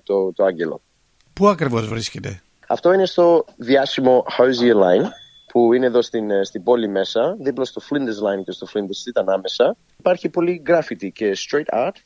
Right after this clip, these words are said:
Speaker 1: που είναι και νόμιμο. Είναι ο μόνος δρόμος από τους λίγους δρόμους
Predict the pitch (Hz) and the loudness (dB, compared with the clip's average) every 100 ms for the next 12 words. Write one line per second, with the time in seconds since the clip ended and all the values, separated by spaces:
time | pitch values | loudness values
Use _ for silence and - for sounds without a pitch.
0 | _ _ _ 180 196 185 190 180 185 185 | _ _ _ -2 -2 -2 -2 -2 0 0
1 | 120 92 76 - 160 165 170 170 143 143 | 0 -4 -6 -4 -2 0 2 2 0 2
2 | 165 156 117 131 156 160 - 127 127 113 | 2 2 0 0 0 -2 -4 -6 -8 -8
3 | 143 139 113 123 147 156 | -6 -4 -4 -2 -2 -4